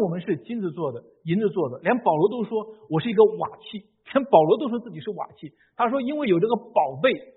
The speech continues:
放在这个瓦器里，就发挥莫大的功能。”就是在哥林多书，保罗自己也对哥林多教会说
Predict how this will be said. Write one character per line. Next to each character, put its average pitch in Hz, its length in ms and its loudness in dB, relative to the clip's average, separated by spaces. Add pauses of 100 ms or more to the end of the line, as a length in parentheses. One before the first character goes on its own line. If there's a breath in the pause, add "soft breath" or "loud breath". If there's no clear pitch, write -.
(160)
放 233 160 -2
在 214 100 4
这 214 120 6
个 208 80 6 (160)
瓦 156 160 0
器 - 160 -6 (100)
里， 135 160 -10 (160)
就 220 160 4
发 190 320 0
挥 196 160 6 (160)
莫 302 140 2
大 185 100 -4
的 156 80 -8
功 160 220 -10
能。” 131 100 -10 (400)
就 220 80 -2
是 202 80 0
在 214 80 6 (240)
哥 226 120 4
林 190 120 2
多 185 140 -2
书， 190 180 -8 (220)
保 147 100 2
罗 170 140 4 (100)
自 330 160 2
己 175 80 -6
也 165 120 -4
对 196 120 6
哥 220 120 2
林 190 100 0
多 196 80 2
教 208 120 4
会 180 120 0
说 190 80 -4